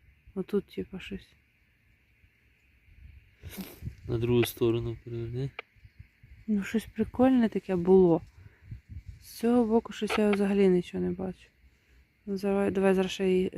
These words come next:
Speaker 1: ще її почистимо. Юра каже, що відчухав другу сторону і каже, що це була монетка. Юр, в походу в когось злітали райтузи.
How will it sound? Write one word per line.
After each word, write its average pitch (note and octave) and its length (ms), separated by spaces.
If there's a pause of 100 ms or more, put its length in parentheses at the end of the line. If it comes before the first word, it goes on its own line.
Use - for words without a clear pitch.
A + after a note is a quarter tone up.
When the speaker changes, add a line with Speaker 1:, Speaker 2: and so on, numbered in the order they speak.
(120)
Speaker 1:
ще G3 140
її F#3 200
почистимо. - 600 (1160)
Юра B3 200
каже, B3+ 280
що A#3+ 180
відчухав A#3+ 480
другу B3 240
сторону B3 480 (380)
і G3 80
каже, A#3 260
що A3+ 140
це B3 140
була A3+ 200
монетка. G#3+ 540
Юр, G#3+ 220
в - 120
походу B3+ 320
в G#3+ 80
когось B3 240
злітали A3 460
райтузи. A3+ 560